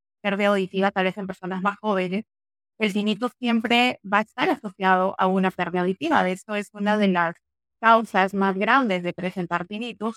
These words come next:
es tener una pérdida auditiva, lo más común, ¿sí? Entonces, eh, creo que, eh, no solamente que el paciente sepa qué es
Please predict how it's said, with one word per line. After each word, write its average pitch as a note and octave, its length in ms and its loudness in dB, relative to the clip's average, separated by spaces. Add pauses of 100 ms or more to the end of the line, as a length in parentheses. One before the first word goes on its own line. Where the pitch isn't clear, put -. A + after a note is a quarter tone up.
(100)
es F#3 220 -12 (120)
tener G#3 300 2
una G#3+ 180 2
pérdida F3+ 360 -2
auditiva, E3+ 480 -6
lo F3 160 -4
más E3+ 200 -4
común, G3 400 -2 (220)
¿sí? B3 160 -12 (440)
Entonces, A3 580 0 (260)
eh, F#3+ 320 2
creo A#3+ 320 4
que, G#3+ 360 2 (360)
eh, F3+ 480 2 (300)
no G#3+ 180 0
solamente A#3+ 720 2 (340)
que G#3+ 80 -4
el G3 80 -4
paciente A#3 420 -2
sepa A3+ 380 0
qué G3+ 340 0
es F#3+ 140 -8